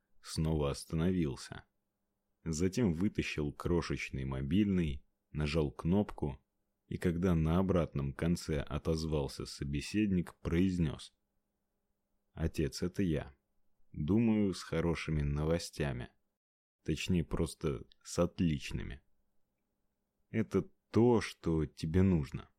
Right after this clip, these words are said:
Я нашёл маньяка". Вставив ключ в замочную скважину,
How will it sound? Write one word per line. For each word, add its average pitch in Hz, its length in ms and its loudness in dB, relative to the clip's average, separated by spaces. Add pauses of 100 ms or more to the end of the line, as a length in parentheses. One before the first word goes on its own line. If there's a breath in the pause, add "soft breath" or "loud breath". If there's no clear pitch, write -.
(400)
Я 80 260 2
нашёл 87 400 2
маньяка". 71 600 -4 (1040)
Вставив 98 560 -2 (100)
ключ 87 380 0
в 73 80 -4
замочную 78 640 -2
скважину, 104 760 -2